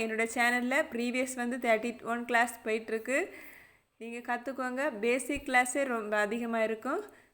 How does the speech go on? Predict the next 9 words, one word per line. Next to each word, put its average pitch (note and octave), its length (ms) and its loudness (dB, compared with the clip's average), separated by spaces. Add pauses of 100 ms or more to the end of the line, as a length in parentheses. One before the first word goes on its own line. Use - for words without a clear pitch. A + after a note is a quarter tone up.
(140)
நீங்க A#3+ 260 -12
பார்த்து C4 440 0
கத்துக்கிட்டு, B3+ 600 -2 (200)
கத்துக்கிட்டு C4 480 -6
நீங்களும் C4+ 460 -2
ஆரி G#3+ 340 2
ஒரு A#3 220 0
டிசைனரா A3+ 520 0 (380)
மாறலாம். F#3+ 520 -6